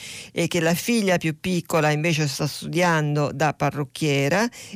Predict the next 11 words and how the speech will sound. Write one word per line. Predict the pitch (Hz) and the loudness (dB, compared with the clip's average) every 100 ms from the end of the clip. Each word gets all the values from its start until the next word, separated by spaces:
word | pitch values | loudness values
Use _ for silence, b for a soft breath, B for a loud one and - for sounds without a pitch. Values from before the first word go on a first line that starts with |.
| - | -10
e | - 233 190 - | 0 0 0 -4
tutti | - 247 254 | -6 -4 -2
gli | 254 | 0
altri | 285 302 285 185 | 2 2 0 0
vanno | 160 143 139 135 | 0 0 -2 -4
alle | - 247 254 | 0 2 0
scuole | - 156 165 | 0 0 2
medie | 220 156 151 165 - | 2 2 0 -4 -2
o | 170 | -4
sono | - 151 143 135 - _ | -2 -2 -2 -2 -6 _
piccolini. | - 143 - 135 135 147 151 147 | -4 -2 0 0 0 0 0 -2